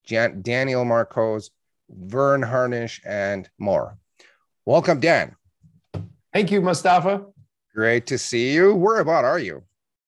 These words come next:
Speaker 2: Uh, I'm in Phoenix, or on the west side of Phoenix. Yeah, it's a little hot out here at this time of year.
Speaker 1: Oh, yeah. Do, do you guys, uh, golf in summer too there?
Speaker 2: Oh, yeah. Yeah, you get, if you're gonna go golfing, the best time, though, is to go early, early, early morning,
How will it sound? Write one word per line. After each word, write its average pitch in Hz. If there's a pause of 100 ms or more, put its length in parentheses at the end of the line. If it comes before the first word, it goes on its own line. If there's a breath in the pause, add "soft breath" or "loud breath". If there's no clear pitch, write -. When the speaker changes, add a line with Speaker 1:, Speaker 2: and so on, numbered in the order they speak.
(340)
Speaker 2:
Uh, 156
I'm 185
in 190
Phoenix, -
or 147
on 143
the 139
west 151
side 117
of 107
Phoenix. 101
Yeah, 123
it's 104
a 113
little 151
hot 165
out 127
here 113
at 104
this 123
time 117
of 113
year. 101 (360)
Speaker 1:
Oh, 226
yeah. 101
Do, 147
do 147
you 185
guys, -
uh, 131
golf 151
in 151
summer 147
too 156
there? 196 (720)
Speaker 2:
Oh, 285
yeah. 139 (220)
Yeah, 156
you 135
get, 175
if 170
you're 175
gonna 190
go 175
golfing, 170
the 143
best 160
time, 156
though, 147
is 143
to 143
go 127
early, 160
early, 151
early 139
morning, 120